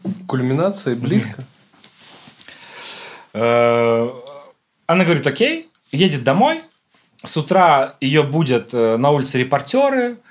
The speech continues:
Speaker 2: э, какие-то адвокаты свои ссылки, да, эти ски-, ссылки, господи, визитки дают, ну, чтобы, м, помочь защититься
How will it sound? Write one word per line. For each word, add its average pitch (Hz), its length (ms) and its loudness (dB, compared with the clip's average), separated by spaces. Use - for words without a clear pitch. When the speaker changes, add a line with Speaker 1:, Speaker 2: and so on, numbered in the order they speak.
Speaker 2:
э, 139 280 -4
какие-то 143 320 -2
адвокаты 214 640 0
свои 208 200 -2
ссылки, 196 340 -2
да, 160 240 -4
эти 135 220 -4
ски-, 147 420 -4
ссылки, 101 600 -8
господи, 104 360 -10
визитки 139 400 -4
дают, 117 320 -2
ну, 170 80 -4
чтобы, 123 600 0
м, 107 760 -16
помочь 107 560 0
защититься 107 800 -6